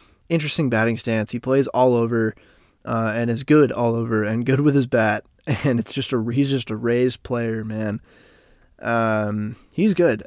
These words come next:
Uh, he's solid defensively at, at short when he played there, and at third base he's good.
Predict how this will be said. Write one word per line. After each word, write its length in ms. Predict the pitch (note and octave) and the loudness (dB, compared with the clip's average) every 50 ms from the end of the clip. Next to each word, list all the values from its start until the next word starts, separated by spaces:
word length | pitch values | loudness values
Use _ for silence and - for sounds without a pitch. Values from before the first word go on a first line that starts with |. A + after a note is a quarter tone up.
| - - | -6 -2
Uh, 180 | B2+ B2+ B2 | 0 2 2
he's 240 | B2+ B2 C3+ D3+ - | 2 2 0 0 -2
solid 360 | - - D#3 D3+ E3 F3 E3 | -2 -2 -2 0 0 0 0
defensively 640 | D3 B2 - B2+ B2 C3 B2+ C3+ C3 B2+ B2 A#2+ A#2 | -2 -4 -2 -2 -2 -2 -2 -4 -2 0 0 2 2
at, 160 | A#2 A2+ A2+ G#2+ _ _ _ _ _ _ _ _ - | 0 -2 -2 -6 _ _ _ _ _ _ _ _ -4
at 120 | A2+ A2+ | -4 -4
short 360 | - - - C#3+ C3+ C3+ B2+ | -4 -2 0 2 2 2 2
when 80 | B2 A#2+ | 0 -2
he 80 | A#2+ A2+ | -4 -4
played 320 | - - B2 B2 B2 B2 | -2 0 0 0 0 2
there, 240 | B2+ B2 B2 B2+ B2 | 2 4 4 4 4
and 80 | A#2+ | 2
at 100 | A#2 G#2+ | 0 -2
third 240 | - - B2 B2 A#2 | -4 -4 -4 -4 -2
base 280 | A#2+ A#2+ A#2 A#2+ A#2+ - | -2 -2 -2 -2 -2 -4
he's 200 | C3 B2 A#2+ - | -6 -8 -8 -8
good. 640 | - - A#2+ A#2+ A#2+ A#2+ A#2+ A#2+ A#2+ A#2+ B2 - | -8 -6 -4 -4 -2 -2 0 -2 -2 -4 -6 -14